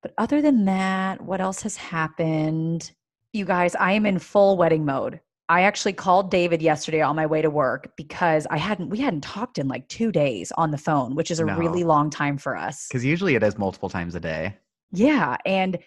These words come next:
Speaker 1: 'cause you had called me once one day and I missed it, but I've been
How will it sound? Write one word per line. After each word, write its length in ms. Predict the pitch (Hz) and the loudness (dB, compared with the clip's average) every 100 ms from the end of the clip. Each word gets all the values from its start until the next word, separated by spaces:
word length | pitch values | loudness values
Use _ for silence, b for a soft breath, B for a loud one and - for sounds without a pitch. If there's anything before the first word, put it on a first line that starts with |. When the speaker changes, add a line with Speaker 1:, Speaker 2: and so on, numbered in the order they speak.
| - | -6
Speaker 1:
'cause 160 | 214 202 | -4 0
you 100 | 277 | 0
had 120 | 285 | 0
called 340 | 214 220 196 | 4 4 4
me 100 | 202 | 0
once 640 | 180 180 175 170 - - - | 2 2 2 0 -6 -16 -14
one 280 | 180 175 165 | -4 -2 0
day 320 | 175 156 156 | 0 0 0
and 120 | 160 156 | 0 0
I 80 | |
missed 380 | 156 160 160 - | 0 -2 -4 0
it, 220 | 156 143 - | 0 2 2
but 160 | 165 | 2
I've 180 | 170 175 | 2 0
been 320 | 190 180 160 | 0 -2 -4